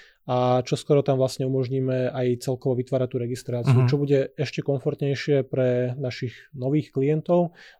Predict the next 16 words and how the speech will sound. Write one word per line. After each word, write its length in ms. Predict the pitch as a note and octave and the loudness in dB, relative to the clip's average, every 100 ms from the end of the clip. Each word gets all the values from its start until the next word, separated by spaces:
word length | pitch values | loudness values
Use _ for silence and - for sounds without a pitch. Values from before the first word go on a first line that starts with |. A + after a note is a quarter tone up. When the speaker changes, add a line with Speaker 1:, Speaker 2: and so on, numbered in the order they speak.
| - | -4
Speaker 1:
lebo 320 | B2+ B2+ B2 - - | 0 2 0 -6 -12
na 560 | C#3 B2+ B2 B2 B2 B2+ _ _ - _ | -6 -2 0 0 -2 -6 _ _ -20 _
celý 240 | - D3 | 0 2
ten 160 | C#3 C3 | 2 0
proces 240 | B2+ C3+ | 0 0
budú 240 | C3 C3 B2+ | -2 0 0
vedieť 240 | B2+ B2 | 0 -2
používať 300 | B2+ B2 B2+ | -2 0 0
iba 140 | B2 B2 | 0 -2
tú 160 | B2+ B2 | -2 -4
vlastne 320 | A#2+ - B2 | -4 -6 -6
apku 240 | B2+ - | -4 -4
v 60 | B2 | -4
mobile, 320 | B2 D#3 D#3+ | -2 0 0
Speaker 2:
Mhm, 280 | D#3+ C#3 A#2+ | 4 4 6
Speaker 1:
a, 100 | C#3 | 2